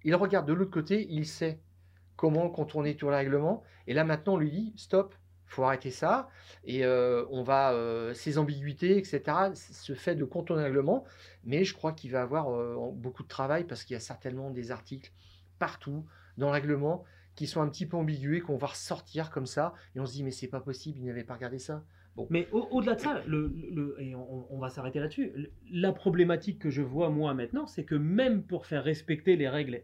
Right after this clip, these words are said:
Speaker 2: écrites, si toutes les équipes, si toutes les grosses équipes ont compilé, euh, finalement des infractions faites dans le passé qui n'ont pas été sanctionnées et que ça suffit à faire tomber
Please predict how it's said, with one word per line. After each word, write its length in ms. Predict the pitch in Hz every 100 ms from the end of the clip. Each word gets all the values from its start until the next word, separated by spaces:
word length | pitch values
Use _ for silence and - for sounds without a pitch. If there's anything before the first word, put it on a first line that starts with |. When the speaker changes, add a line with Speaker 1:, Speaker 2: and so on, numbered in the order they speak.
| -
Speaker 2:
écrites, 440 | 135 - 302 - - - -
si 240 | - 285
toutes 200 | 285 302
les 160 | 269 233
équipes, 300 | 240 247 226
si 280 | - 190 151
toutes 160 | 247 214
les 160 | 208
grosses 320 | 185 240 262
équipes 340 | 214 214 202 - -
ont 180 | 302
compilé, 640 | 254 262 233 233 240 240 - - - - -
euh, 480 | 165 165 160 156 165
finalement 640 | 160 220 220 214 226 220 - - -
des 200 | 147 208
infractions 720 | 175 160 214 208 - 240 208 -
faites 460 | - - 233 226 - _ - - -
dans 240 | 151 220 226
le 120 | 208
passé 400 | 226 180 247 226
qui 140 | -
n'ont 180 | 185 160
pas 180 | 156 185
été 320 | 170 185 185
sanctionnées 680 | 151 202 - 202 202 180 -
et 60 | 180
que 120 | 214
ça 160 | 202
suffit 340 | - 208 240 220
à 80 | 170
faire 220 | 175 -
tomber 420 | 190 196 208 190